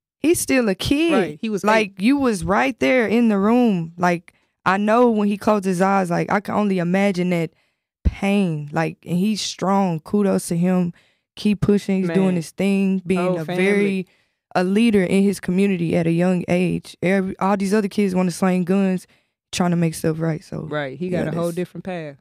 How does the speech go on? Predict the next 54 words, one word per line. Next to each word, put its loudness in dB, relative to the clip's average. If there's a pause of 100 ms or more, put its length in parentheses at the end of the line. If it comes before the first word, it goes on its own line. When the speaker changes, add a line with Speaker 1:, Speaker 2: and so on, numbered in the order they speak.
Speaker 1:
Yeah. -2
Speaker 2:
man. -6 (240)
His -4
Speaker 1:
Man. 2
Speaker 2:
sisters, 0
the -6
sisters, -4
they 0
strong. 0
They, -2
like, -4
they -2
feel -6
like -4
they -6
can't -6
handle -4
it -8
sometimes. -6
But -4
after -8
two -6
years -6
plus, -6
y'all -4
still -6
here -6
showing -4
up. -6
Like, -10
y'all -10
doing -4
Speaker 1:
Facts. -4
Speaker 2:
great. -6 (840)
Y'all -8
doing -4
good. 0
You, -4
it's -4
not -6
supposed -4
to -8
be -6
easy -2
when -2
Speaker 1:
Completing 0
the -8
mission. -6 (160)
It's 0
gonna 0
Speaker 2:
Man. -2
Speaker 1:
get -2
done, -4
though. -10